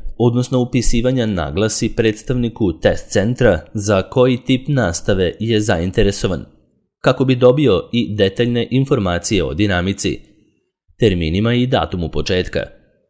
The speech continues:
Tačnije, kod grupne nastave se uvek mora sačekati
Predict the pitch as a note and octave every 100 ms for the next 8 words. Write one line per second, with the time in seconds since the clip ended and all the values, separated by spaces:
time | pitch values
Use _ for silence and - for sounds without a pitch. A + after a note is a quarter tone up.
0 | _ _ _ _ _ _ _ - C#2 -
1 | A#2+ A2+ G#2+ B2 A2+ A2 A#2+ B2 - A2+
2 | A#2 A#2 - B2 A#2 - - B2+ B2+ -
3 | B2 C3 F2+ E2 - D#2+ A2+ - - G#2+